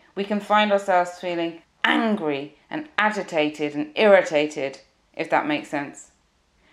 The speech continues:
Many find, though, that I talk it through with and that do that relationship assessment that I take them through, either with me or with my audio program,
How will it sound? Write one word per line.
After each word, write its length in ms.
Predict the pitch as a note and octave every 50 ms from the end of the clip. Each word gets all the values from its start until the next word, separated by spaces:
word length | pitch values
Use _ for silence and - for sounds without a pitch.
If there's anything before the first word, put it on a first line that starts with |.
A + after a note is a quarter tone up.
| _ _ -
Many 220 | A3+ A#3+ B3 B3
find, 440 | A#3+ - - B3 B3+ B3+ B3+ B3+ G#3+
though, 320 | E3 D#3 D3+ D3+ E3+ G3+ - - _ _ _ _ _ _ _ _ _ _ _ _
that 140 | - F3 F3
I 80 | F3+ F3+
talk 360 | - - G3 F3+ - - - - - _ -
it 220 | F3+ - - -
through 280 | - - A3 A3+ A3 F#3+
with 380 | D#3+ D3+ D3 D3+ D3+ - - _ _ _ _ _ _ _ _ _ _ _ _ -
and 120 | F#3 F3+ F3+
that 160 | F3 - -
do 180 | G#3+ A#3+ B3 G#3+
that 200 | G3+ F#3 - -
relationship 560 | E3 D#3 D#3 D#3 D#3 - E3 D#3 - D#3 -
assessment 520 | D3+ D3+ D#3+ D#3 D3+ - - E3 D3+ A2
that 100 | B2+ -
I 80 | - D#3
take 260 | D3+ - E3+ D3+ -
them 140 | - E3 D#3
through, 400 | D3+ - D#3 D3+ D3 D#3 D#3+ - - _ _ _
either 220 | - F3+ F3+ E3+ E3+
with 160 | E3+ E3+ E3+
me 160 | E3+ E3+ E3
or 100 | D#3+ D#3 D#3
with 160 | D#3+ D#3 D#3
my 160 | D#3 D3+ -
audio 320 | - C#3 C3+ E3+ D#3+ D#3
program, 560 | D3+ E3 D#3 D3 D3 D3+ D3+ D3 D3 D#3 E3+